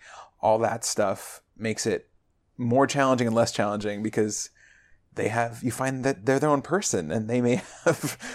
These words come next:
really strong feelings about things. They may throw tantrums and whatever it might be, but just the, sort of that discovery as a parent that, oh, this is the personality of my child is so amazing.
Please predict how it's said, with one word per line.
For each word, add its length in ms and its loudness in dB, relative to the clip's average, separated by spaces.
really 340 2
strong 320 -2
feelings 360 0
about 280 4
things. 400 -4
They 100 -2
may 140 2
throw 200 4
tantrums 600 -4
and 120 -6
whatever 280 4
it 20 -4
might 160 0
be, 140 2
but 180 0
just 340 -10
the, 80 -12
sort 180 -4
of 40 2
that 280 -2
discovery 640 -2
as 100 -4
a 60 -12
parent 340 -12
that, 120 -8
oh, 180 -6
this 280 -2
is 120 -6
the 100 0
personality 720 -6
of 80 -8
my 140 -2
child 460 -8
is 80 -16
so 340 -8
amazing. 380 -12